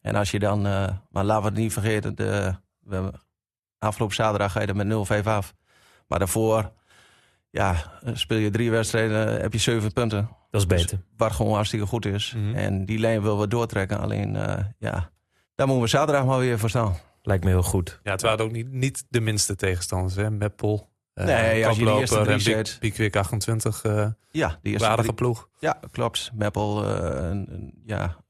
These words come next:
Speaker 1: een goed, goed spelende elftal, eh, samen met, eh, B Kwik, eh, uit Zwolle.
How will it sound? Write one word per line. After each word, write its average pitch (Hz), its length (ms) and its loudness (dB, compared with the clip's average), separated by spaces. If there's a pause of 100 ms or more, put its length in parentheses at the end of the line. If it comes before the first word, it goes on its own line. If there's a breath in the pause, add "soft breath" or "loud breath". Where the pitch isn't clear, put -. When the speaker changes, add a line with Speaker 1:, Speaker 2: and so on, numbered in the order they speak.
Speaker 1:
een 101 80 -16
goed, - 360 -8
goed 113 180 -4
spelende 107 360 -2
elftal, 98 480 -2
eh, 98 180 -2
samen 101 380 -2
met, 101 200 -2
eh, 104 100 -2
B 98 200 -4
Kwik, 107 320 -6 (880 soft breath)
eh, 98 520 -2
uit 98 220 -4
Zwolle. 107 380 0